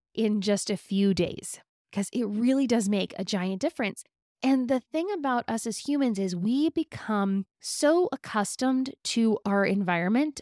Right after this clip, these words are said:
that we almost forget what it was like before. And I know we don't think that's gonna happen before we do something. And I know that we think when we get something new, this is,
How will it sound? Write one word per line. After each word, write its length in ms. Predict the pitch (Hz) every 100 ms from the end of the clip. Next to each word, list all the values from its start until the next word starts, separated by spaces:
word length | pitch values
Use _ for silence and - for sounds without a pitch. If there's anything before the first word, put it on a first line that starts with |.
| -
that 180 | 226 220
we 120 | 233 _
almost 400 | 220 262 330 -
forget 420 | - 262 202 190
what 140 | 214 214
it 100 | 196
was 160 | 208
like 320 | 180 180 175 - -
before. 600 | 190 - - 180 - 180 - _ -
And 100 | 208
I 120 | 220
know 340 | 233 247 311
we 180 | 339 311
don't 240 | 277 254 220
think 220 | 247 247
that's 180 | 247 -
gonna 220 | 240 220
happen 340 | 214 214 226
before 260 | 208 - 202
we 120 | 190
do 120 | 180
something. 440 | 175 190 185 185 180
And 100 | 180
I 100 | 190
know 520 | 208 208 294 330 339 _ _ _
that 100 | 262
we 120 | 262
think 260 | 254 254 233
when 120 | 214
we 100 | 208
get 200 | 202 -
something 300 | 247 240 226
new, 200 | 214 220
this 200 | 196 190
is, 180 | 190